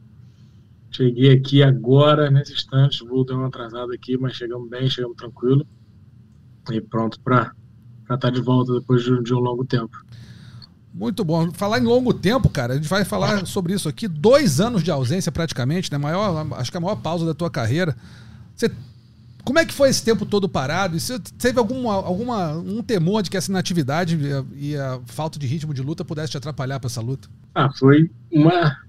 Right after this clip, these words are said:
Speaker 1: ali, inevitável a parada, porque foi uma, uma lesão no joelho, tive uma lesão séria no joelho, tive que fazer a reconstrução do, do ligamento do joelho direito,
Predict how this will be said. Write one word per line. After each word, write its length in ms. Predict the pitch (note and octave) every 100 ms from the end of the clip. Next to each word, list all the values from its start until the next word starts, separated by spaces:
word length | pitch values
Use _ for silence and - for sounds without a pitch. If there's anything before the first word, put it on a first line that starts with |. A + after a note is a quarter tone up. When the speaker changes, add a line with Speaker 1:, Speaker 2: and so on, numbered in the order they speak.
| - - -
Speaker 1:
ali, 220 | B2 B2+ C3+
inevitável 800 | C#3+ D#3+ D#3+ E3 - E3 D3 D#3
a 80 |
parada, 460 | D#3 E3+ D#3 C#3+ C#3
porque 320 | - - C3+
foi 180 | C3+ B2+
uma, 280 | B2 A#2+ - - - - - - - - - -
uma 200 | B2+ B2+
lesão 600 | B2+ B2+ B2 C3 C#3 D3
no 120 | C3+
joelho, 300 | B2+ C3+ C#3
tive 160 | C3+ C3
uma 120 | B2+
lesão 300 | B2+ B2+ C3+
séria 360 | - C#3 C#3
no 120 | C#3 A#2+
joelho, 340 | B2+ C#3+ D3 -
tive 220 | - B2+
que 60 |
fazer 220 | B2 A#2 A#2+
a 40 |
reconstrução 720 | A#2 B2+ - - - C3 B2+
do, 220 | B2+ A#2+ - - - - - -
do 100 | B2
ligamento 640 | A#2+ B2+ B2 B2+ C3 B2+
do 160 | A#2+ A#2
joelho 220 | B2 A#2+
direito, 460 | - A#2+ C3 C3+